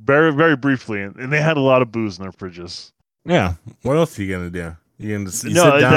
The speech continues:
Speaker 1: that's legitimately, they, they just do, they just drink. They're
Speaker 2: Yeah, yeah.
Speaker 1: drinkers.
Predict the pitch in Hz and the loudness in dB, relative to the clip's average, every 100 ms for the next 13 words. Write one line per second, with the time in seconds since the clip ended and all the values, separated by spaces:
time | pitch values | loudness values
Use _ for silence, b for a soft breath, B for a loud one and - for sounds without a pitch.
0 | 127 113 101 - 135 135 151 131 110 113 | 4 0 -4 -6 -6 -4 -4 -4 -8 -6
1 | 131 113 139 123 127 131 107 110 123 113 | -4 -4 -6 -8 -6 -6 -4 -6 -6 -6
2 | 98 92 - - 101 104 113 131 87 85 | -8 -8 -16 -12 -10 -6 -4 -2 -4 -6
3 | 85 | -12